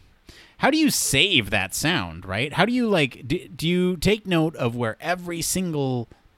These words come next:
knob and button is on this whole configuration to save that sound quality, or is there a, like, better way to save it? I just don't know. I'm, I'm familiar with it.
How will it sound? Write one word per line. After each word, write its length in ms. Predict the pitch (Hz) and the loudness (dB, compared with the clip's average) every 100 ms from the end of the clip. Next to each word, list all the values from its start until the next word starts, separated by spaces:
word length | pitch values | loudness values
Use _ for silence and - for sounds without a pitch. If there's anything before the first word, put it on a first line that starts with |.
| - | -4
knob 480 | 127 147 143 139 | -2 -2 0 0
and 180 | 135 117 | 0 0
button 300 | 139 135 120 | 0 -2 0
is 200 | 131 127 | 0 0
on 200 | 120 123 | 0 0
this 140 | 120 - | -2 -2
whole 180 | 160 | -4
configuration 1040 | - 139 - 143 110 113 127 - 190 196 208 - - _ | -2 -4 -4 -6 -4 -2 -2 -2 -4 -4 -6 -12 -20 _
to 140 | - 123 | -2 -2
save 440 | - 127 143 147 | 0 2 2 2
that 220 | 143 139 | 0 -2
sound 400 | - 127 127 139 | -2 0 2 0
quality, 600 | - 127 127 143 160 170 | 0 0 0 0 -4 -6
or 280 | 175 113 117 | 0 2 2
is 160 | 123 117 | 2 0
there 220 | 135 120 | 0 2
a, 60 | 110 | 0
like, 340 | 117 104 113 | -4 -6 -4
better 180 | 123 123 | -4 -2
way 160 | 113 | -2
to 80 | 110 | -4
save 240 | - 120 110 | -2 -2 0
it? 80 | |
I 100 | 101 | 0
just 140 | 139 131 | 2 4
don't 160 | 123 | 4
know. 140 | 117 127 | 4 0
I'm, 260 | 98 104 | -2 -4
I'm 140 | 101 104 | -4 -6
familiar 380 | 117 104 95 90 | -4 -4 -4 -6
with 160 | 90 | -8
it. 120 | 98 | -12